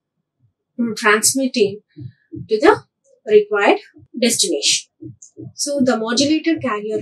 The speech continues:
wave transmitted to the required destination. After demodulating,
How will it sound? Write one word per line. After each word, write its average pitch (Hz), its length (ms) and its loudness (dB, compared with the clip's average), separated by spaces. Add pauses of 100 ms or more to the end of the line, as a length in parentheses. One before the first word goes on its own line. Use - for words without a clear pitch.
wave 392 380 2 (240)
transmitted 226 560 0
to 254 100 -2
the 320 200 2 (440)
required 214 500 -2
destination. 247 880 4 (2250)
After 294 280 6
demodulating, 247 1120 6